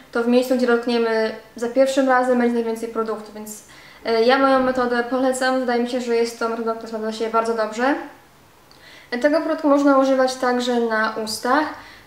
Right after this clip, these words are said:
Parę razy mi się zdarzyło, ale usta muszą być tutaj wypielęgnowane perfekcyjnie, ponieważ jeżeli mamy jakieś tam przesuszone miejsca, suche skórki,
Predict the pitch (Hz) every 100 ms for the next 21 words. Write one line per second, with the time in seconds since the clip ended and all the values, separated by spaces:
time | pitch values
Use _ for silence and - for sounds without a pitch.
0 | - 277 285 285 277 277 269 269 262 247
1 | 247 247 254 247 233 233 262 277 - 262
2 | 254 247 247 233 233 233 226 233 226 226
3 | 220 220 220 220 226 247 262 254 - 247
4 | 247 269 277 - - - - 247 247 247
5 | 247 247 240 247 247 240 240 247 240 240
6 | 233 233 - - 233 233 247 247 247 247
7 | 247 247 233 - 247 247 254 240 240